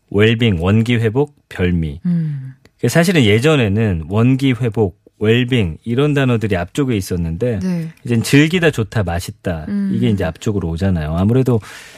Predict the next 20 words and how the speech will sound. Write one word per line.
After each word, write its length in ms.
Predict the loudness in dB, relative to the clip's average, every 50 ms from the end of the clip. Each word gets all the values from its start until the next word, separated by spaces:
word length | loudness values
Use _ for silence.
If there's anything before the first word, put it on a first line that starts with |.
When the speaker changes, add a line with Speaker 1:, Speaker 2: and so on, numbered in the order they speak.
| -20 -20 -20 -20 _ _ _ _ -4
Speaker 1:
뭐 480 | -2 -2 0 0 0 -2 -2 -4 -6 -10 -8
평소에 380 | -4 2 2 2 4 4 4
워낙 180 | 4 4 2 2
잘 260 | -2 -4 -2 0 2 4
먹으니까 760 | 4 2 2 2 0 0 -2 -4 -8 -8 -8 -6 -6 -6 -4 -2
이거를 380 | 0 2 4 6 6 4 2 2
진짜 340 | 0 0 0 2 0 -2
보양식으로 720 | -2 2 2 4 4 4 2 0 -2 -2 -2 -2 -2 -2 0
생각해서 560 | -2 0 -2 -2 -4 -2 -4 -2 -2 0 0
먹기보다는 1300 | 0 0 -2 -4 _ _ -4 -2 0 0 0 0 0 2 2 2 2 2 2 0 0 0 -2 -4 -6 -8 -14 -20 -20 -20 -20 -20 -20 _ _ _ _ _ _ -6
사실은 380 | -6 -4 -2 0 0 2 2 2
어떤 480 | 0 -2 -2 -2 0 2 2 0 0 -4 -8 _ _ _ _ 0
연례 300 | 2 4 4 4 2 2
행사나 800 | 0 0 -2 -2 -2 -2 -2 -2 0 0 0 0 -2 -4 -6 -10 _ _ _ _ -10
Speaker 2:
음. 240 | -8 -6 -6 -8 -10 -10
Speaker 1:
삼복이라고 680 | -4 -2 0 2 2 2 2 2 2 2 2 2 2 0
하니 560 | 0 2 2 2 2 0 0 -2 -6 -8 -12 _ _ _ _ _ _ _ _ _ _ -4
그냥, 420 | 0 2 2 2 2 0 -2 -6 -8
Speaker 2:
그냥. 240 | -8 -4 -2 0 2
Speaker 1:
음, 180 | 2 0 -2